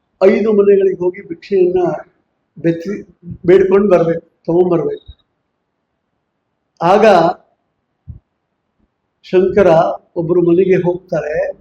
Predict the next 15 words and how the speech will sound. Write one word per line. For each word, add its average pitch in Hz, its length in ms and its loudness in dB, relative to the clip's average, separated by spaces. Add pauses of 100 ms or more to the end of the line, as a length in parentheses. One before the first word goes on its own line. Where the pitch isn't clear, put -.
(1080)
ಹೋಗಿ 202 240 4
ಭಿಕ್ಷೆಯನ್ನು 185 640 0
ಕೇಳ್ತಾರೆ. 165 460 -6 (140)
ಅವಳು 202 260 0 (540)
ಬಹಳ 180 180 0 (880)
ಬಡ 180 200 2
ಮಹಿಳೆ, 202 500 4 (1600)
ಅವಳಿಗೆ 185 680 2 (580)
ಸೀರೆ 240 500 -2
ಕೂಡ 226 160 -4
ಹರಿದೋಗ್ಬಿಟ್ಟಿದೆ. 185 840 -2 (1700)
ಅದನ್ನ 220 280 0
ಗಂಟು 208 320 2
ಹಾಕ್ಬಿಟ್ಟು 202 460 -4 (1160)
ಒಬ್ಬೊಬ್ಬ 214 320 2